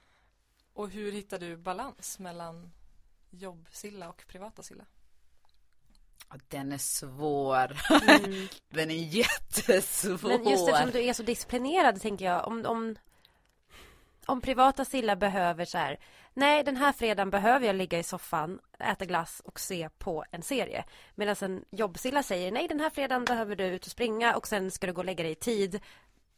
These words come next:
Speaker 3: Hur liksom, hur pratar de med varann?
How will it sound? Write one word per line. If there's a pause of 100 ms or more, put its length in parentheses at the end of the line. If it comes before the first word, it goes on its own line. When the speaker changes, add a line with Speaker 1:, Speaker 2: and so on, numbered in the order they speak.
(160)
Speaker 3:
Hur
liksom, (520)
hur
pratar
de
med
varann?